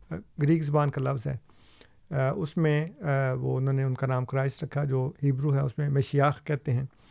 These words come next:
تو مشیاخ جو ہے وہ وہی ہے جو عربی میں اس کو مسیح کہتے ہیں،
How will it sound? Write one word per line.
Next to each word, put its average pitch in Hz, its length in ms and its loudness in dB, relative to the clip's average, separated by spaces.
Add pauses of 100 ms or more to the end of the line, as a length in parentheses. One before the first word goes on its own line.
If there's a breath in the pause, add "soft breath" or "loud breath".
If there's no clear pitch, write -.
(480 loud breath)
تو 139 100 -2
مشیاخ 147 560 4
جو 170 180 4
ہے 135 120 4 (840)
وہ 147 140 4
وہی 156 260 4
ہے 147 80 4
جو 135 260 2 (300)
عربی 143 280 4
میں 143 120 4
اس - 100 -2
کو 147 320 -4
مسیح 143 320 0
کہتے 131 280 -4
ہیں، 123 100 -2